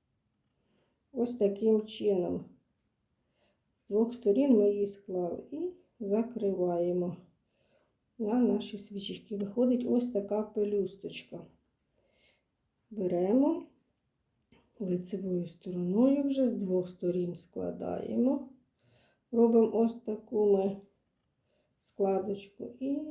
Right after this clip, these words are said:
підігріваємо на свічечки. Виходять ось такі, ось такі лепісточки виходять. Так ми робимо дуже багато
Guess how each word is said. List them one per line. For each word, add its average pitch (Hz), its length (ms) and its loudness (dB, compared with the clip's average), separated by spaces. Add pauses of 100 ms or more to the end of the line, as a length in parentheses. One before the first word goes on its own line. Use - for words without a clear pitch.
(160)
підігріваємо 196 1160 0 (880)
на 202 220 -2
свічечки. 190 760 -8
Виходять 240 580 2
ось 277 220 -2
такі, 254 460 -4 (3250)
ось 240 120 -14
такі 240 320 0
лепісточки 202 840 -2
виходять. 196 640 -2 (1300)
Так 226 340 2
ми 202 320 2 (760)
робимо 185 540 8 (300)
дуже 208 440 8
багато 180 800 0